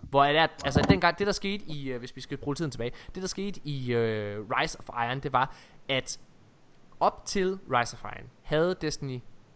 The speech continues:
et både været ude til P-, øh, til PlayStation tre, PlayStation fire, Xbox three sixty og Xbox One. Men de andre, øh, konsoller, de, de gamle konsoller, var simpelthen så svære at få til at køre på, at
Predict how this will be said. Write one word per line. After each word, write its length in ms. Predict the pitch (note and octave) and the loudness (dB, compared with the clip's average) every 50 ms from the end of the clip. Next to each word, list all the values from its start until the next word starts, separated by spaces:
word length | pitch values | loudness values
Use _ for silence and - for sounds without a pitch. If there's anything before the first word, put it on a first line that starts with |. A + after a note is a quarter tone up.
| - - - - - - | -20 -20 -20 -20 -12 -6
et 200 | - E3 F3 - - | -4 -4 -4 0 4
både 260 | - D3 C#3+ D3+ E3 D#3 | 6 6 6 6 4 4
været 140 | D3+ B2+ | 2 0
ude 240 | - - B2+ C3+ D3 | 0 0 -2 -2 -2
til 140 | D3 - C3 | -2 -4 0
P-, 500 | - - - A3 G#3 - - - - - - | 6 8 8 8 6 2 -10 -12 -14 -8 -4
øh, 180 | - B2+ A#2 A#2 | -2 0 0 0
til 140 | - - D3 | -2 -6 -8
PlayStation 720 | - - - D#3+ D3+ - - C3 A#2+ - B2 A#2 A#2 A#2+ - | 0 2 2 2 2 0 -4 -6 -4 -6 -8 -8 -8 -10 -10
tre, 280 | - - - G3+ F#3+ - - - - - | -8 -2 -2 -2 -2 -2 -6 -18 -18 -8
PlayStation 380 | - C#3 B2 - - A#2 A#2 B2+ | -4 -4 -4 -4 -6 -8 -10 -10
fire, 340 | - - D#3 D3+ E3 F3 E3 - - B2 | -10 -10 -8 -6 -6 -6 -6 -8 -10 -12
Xbox 360 | - - - B2+ A#2+ - - - - - _ - - - | -12 -8 -8 -8 -8 -10 -12 -16 -20 -20 _ -20 -18 -10
three 180 | - B2+ A#2+ A#2+ | -6 -6 -6 -6
sixty 400 | - - G3 G3 - - - C#3 B2 - - - - - - - - | -6 -6 -6 -6 -6 -10 -10 -12 -12 -12 -16 -20 -20 -20 -18 -2 2
og 240 | B2+ C3 C#3+ D3 C#3 B2 | 4 4 4 2 0 -4
Xbox 360 | A#2+ - - - A2 - - - - | -6 -6 -6 -6 -6 -8 -8 -10 -6
One. 240 | A2 A2 G#2 G#2 A2 - - - - - - - - - - - - - - - - - _ - - - - - - - - | -4 -4 -4 -4 -6 -10 -14 -20 -20 -20 -20 -20 -20 -20 -20 -20 -20 -20 -20 -20 -20 -20 _ -20 -20 -20 -20 -20 -14 -2 0
Men 120 | D3 D3 | 0 2
de 100 | C#3+ D#3+ | 4 6
andre, 420 | - C3+ F#3+ G#3 G#3+ G3 E3+ C#3+ C3+ B2+ | 4 6 6 6 6 6 6 6 4 6
øh, 60 | B2 | 8
konsoller, 500 | - D#3+ C#3+ - - F3+ E3+ C#3 A2+ A2 - - - | 8 8 8 8 6 4 6 4 2 0 -2 -6 -2
de, 220 | - E3 D#3 D3 | 0 2 2 2
de 140 | - - D3 | 2 0 6
gamle 240 | - D#3 D3 E3+ F3+ | 8 8 8 8 6
konsoller, 340 | - D#3 B2+ - D#3+ C#3+ C3 | 2 2 4 4 4 6 6
var 140 | C3 C3+ C#3+ | 4 4 2
simpelthen 240 | - F3+ E3 D3+ | 2 0 -2 -2
så 160 | C#3+ - F3+ D3 - - - - - - | 0 0 0 0 -2 -6 -18 -18 -6 -2
svære 680 | - - - - D3+ C#3+ D3+ D3 C#3+ D3 E3 F3+ F3+ | 0 2 2 2 2 4 6 6 8 8 8 8 6
at 60 | D#3+ | 6
få 80 | - - | 4 2
til 160 | C3+ - - | 2 2 2
at 80 | D3+ - | 2 6
køre 260 | - - D3 D3+ D#3 | 8 8 8 8 8
på, 240 | - C#3+ B2 - - - - - - - - - - - - - - - | 6 6 4 4 2 -6 -18 -20 -20 -20 -20 -20 -20 -20 -20 -20 -2 4
at 140 | - C3+ C3 | 6 6 6